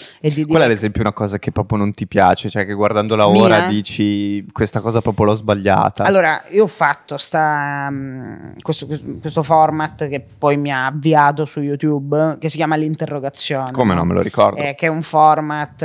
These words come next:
Speaker 1: lo spiego per, eh, per i tanti che non l'avranno guardato, giustamente. Ehm, era una sorta di late show, eh, ispirato un po' all'Eric Andre Show, a, a Between Two Ferns di Zach Galifianakis, dove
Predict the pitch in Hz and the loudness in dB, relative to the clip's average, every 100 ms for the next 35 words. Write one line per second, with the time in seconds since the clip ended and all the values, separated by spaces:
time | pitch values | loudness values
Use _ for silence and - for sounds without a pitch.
0 | 147 143 - 156 139 131 135 127 123 120 | -2 -2 -2 0 0 2 0 0 -2 -4
1 | 117 139 - _ 160 156 165 165 147 - | -6 -8 -12 _ -4 0 2 0 0 -6
2 | 143 143 135 143 135 139 160 139 127 123 | -8 -6 -6 -6 -4 2 2 0 -6 -8
3 | 131 135 139 156 143 131 131 - 160 180 | -12 -12 -10 -8 -6 -8 -12 -6 -6 -6
4 | - - 151 - 151 147 143 135 127 127 | -12 -14 -14 -2 4 4 4 0 -2 -4
5 | 123 113 - 78 85 64 62 - - - | -6 -10 -12 -16 -18 -20 -20 -20 -18 -18
6 | - - 170 170 165 196 - 160 160 165 | -10 0 2 2 2 2 2 0 2 2
7 | 180 - - 165 160 180 175 _ - 143 | 0 -2 2 4 4 2 -2 _ -4 0
8 | 143 135 135 120 - 156 - 156 135 135 | 2 4 2 0 -4 -6 -6 -4 -2 0
9 | 139 147 135 135 131 131 147 147 139 143 | -2 -6 -6 -2 0 2 0 -2 -6 -6
10 | 135 139 - - 143 143 139 139 135 - | -6 -8 -8 -6 -2 0 0 0 -2 -4
11 | 123 - 123 127 120 113 123 120 120 143 | -10 -4 0 0 -2 -4 -6 -6 -6 -6
12 | 147 160 156 143 160 151 143 143 - 143 | -2 -2 0 -2 0 2 2 -2 -8 -8
13 | 139 139 143 139 147 143 151 147 143 139 | -8 -6 -6 -2 0 0 -4 -4 -2 -2
14 | 139 143 147 - 156 175 170 147 147 147 | -4 -4 -4 -4 0 4 4 4 0 -2